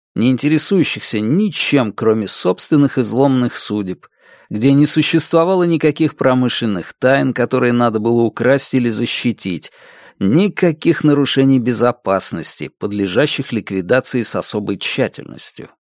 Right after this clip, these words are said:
Нет, из всех членов группы Лабин больше всех тянул на угрозу внутренней безопасности. Но если бы начальство хотело его устранить,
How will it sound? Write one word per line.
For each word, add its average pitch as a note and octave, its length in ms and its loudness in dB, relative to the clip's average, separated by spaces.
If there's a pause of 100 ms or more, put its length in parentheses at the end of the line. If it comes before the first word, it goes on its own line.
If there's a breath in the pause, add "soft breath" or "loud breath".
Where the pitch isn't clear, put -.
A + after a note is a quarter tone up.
(1000)
Нет, - 580 -8 (460)
из C3 200 2
всех - 420 0
членов F3+ 520 2
группы F3 420 -2
Лабин D#3+ 540 2
больше D#3+ 360 0
всех - 360 0
тянул B2+ 400 2
на C#3+ 140 4
угрозу C3 420 2
внутренней B2 580 0
безопасности. - 1120 -2 (520 soft breath)
Но F2+ 120 -2
если C#3 300 2
бы D3+ 100 2
начальство D#3 500 2
хотело D3+ 400 0
его C#3+ 200 2
устранить, C3+ 680 0